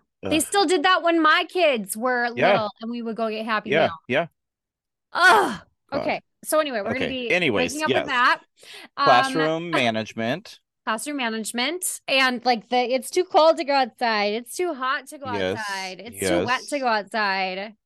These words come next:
Speaker 2: Yep, yep.
Speaker 1: Um,
Speaker 2: And Boxed curriculum.
Speaker 1: Oh,
Speaker 2: That's a
Speaker 1: boxed
Speaker 2: good
Speaker 1: curriculum.
Speaker 2: one.
Speaker 1: I can't wait to break up with that one.
Speaker 2: I know. I'm so excited for that one.
Speaker 1: Yeah.
Speaker 2: And not only are we gonna talk about, you know, just how awful all those things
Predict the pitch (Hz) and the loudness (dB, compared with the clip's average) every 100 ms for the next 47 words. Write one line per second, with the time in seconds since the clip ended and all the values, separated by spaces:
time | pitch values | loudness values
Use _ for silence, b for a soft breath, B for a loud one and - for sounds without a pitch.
0 | _ 98 117 - _ 101 101 117 _ - | _ -12 -12 -14 _ -10 -8 -8 _ -8
1 | 233 113 110 110 - _ - 113 127 - | -2 0 0 -2 -10 _ 4 6 6 0
2 | - - 107 98 120 123 180 233 208 - | -10 -2 0 0 0 0 0 -2 -6 -6
3 | 202 - - - 185 175 208 175 170 - | -6 -4 -4 -4 -6 -8 -12 -12 -12 -12
4 | - 208 - - - - 214 208 92 87 | -14 -14 -16 -14 -12 -12 -12 -6 -2 -2
5 | 71 67 69 71 57 55 - - 80 - | -2 -10 -8 -6 -6 -8 -12 -16 -18 -8
6 | 57 - - 60 - - 50 50 50 - | -8 -6 -8 -8 -8 -12 -10 -10 -12 -16
7 | - _ - 120 - - 202 - 202 190 | -20 _ -10 -8 -8 -8 -10 0 0 2
8 | 208 - 156 170 143 120 117 117 113 127 | 2 4 2 2 0 0 0 -2 0 2
9 | 110 107 95 92 87 90 - - 120 90 | 0 0 -2 0 2 -2 -8 -12 -8 -8
10 | 73 82 _ _ 101 92 - _ _ - | -10 -16 _ _ -14 -14 -20 _ _ -8
11 | 101 - 87 92 87 76 76 80 - - | -6 0 -2 -2 -4 -4 -6 -10 -12 -14
12 | - | -14